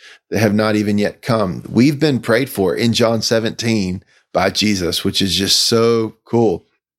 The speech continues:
So Jesus, I believe, had a prayer assignment. He had an intercessory assignment for those that he couldn't preach to.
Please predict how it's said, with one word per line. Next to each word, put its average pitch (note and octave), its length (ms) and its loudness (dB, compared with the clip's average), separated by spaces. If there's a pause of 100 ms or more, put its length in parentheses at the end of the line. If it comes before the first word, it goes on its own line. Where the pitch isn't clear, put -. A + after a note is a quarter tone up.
(880)
So - 400 0 (340)
Jesus, D3 600 0
I A2 120 -2
believe, G2+ 460 0
had G#2+ 340 0
a G#2+ 140 -2
prayer F3 280 0
assignment. F2 500 -4
He A2+ 100 0
had A#2+ 100 2
an B2 100 -2
intercessory C3 600 0
assignment G#2 640 -2 (320)
for G#2 120 -2
those A#2 300 2
that A2 80 -2
he A2+ 140 0
couldn't C#3+ 480 0
preach - 440 -2
to. - 200 -6